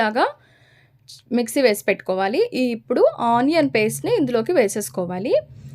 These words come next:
ఇప్పుడు ఆనియన్ పేస్ట్ని కూడా బాగా ఫ్రై చేసుకోవాలి. నెక్స్ట్ ఇందులోనే వన్ అండ్ హాఫ్ స్పూన్ వరకు జింజర్ గార్లిక్ పేస్ట్, ఫ్రెష్గా రుబ్బిన జింజర్ గార్లిక్ పేస్ట్ వేసుకుంటే మనకి దీంతో కర్రీ అనేది చాలా మంచి టేస్ట్ వస్తుంది. ఇప్పుడు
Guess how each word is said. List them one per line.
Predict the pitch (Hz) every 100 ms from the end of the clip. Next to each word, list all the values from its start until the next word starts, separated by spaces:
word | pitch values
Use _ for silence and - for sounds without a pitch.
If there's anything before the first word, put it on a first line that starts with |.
| - 247
ఇప్పుడు | 285 311 226
ఆనియన్ | 240 254 247
పేస్ట్ని | 220 - 226 208
కూడా | 202 349 523 233
బాగా | 208 233 -
ఫ్రై | 220 196 214
చేసుకోవాలి. | 202 185 170 - 240 539 - - - - -
నెక్స్ట్ | 233 - - 240
ఇందులోనే | 254 240 254 466 554 - - - - -
వన్ | 214 240
అండ్ | 262
హాఫ్ | 262 -
స్పూన్ | 294 320 294
వరకు | 240 233 381 359
జింజర్ | 247 254 294 247
గార్లిక్ | 220 220 -
పేస్ట్, | 190 196 - 381 480
ఫ్రెష్గా | - 233 240 277 247
రుబ్బిన | 214 226 370 - _ _ _ _ -
జింజర్ | 247 254 233
గార్లిక్ | 220 208 -
పేస్ట్ | 226 - 214
వేసుకుంటే | 214 - 208 247 605 - _ _ _ 269
మనకి | 262 262 339
దీంతో | 277 262 381 508
కర్రీ | 285 247 269
అనేది | 247 269 494 -
చాలా | 247 226 233
మంచి | 226 262 240
టేస్ట్ | 214 - 220
వస్తుంది. | - 202 202 403 605 _ _ - 226
ఇప్పుడు | 269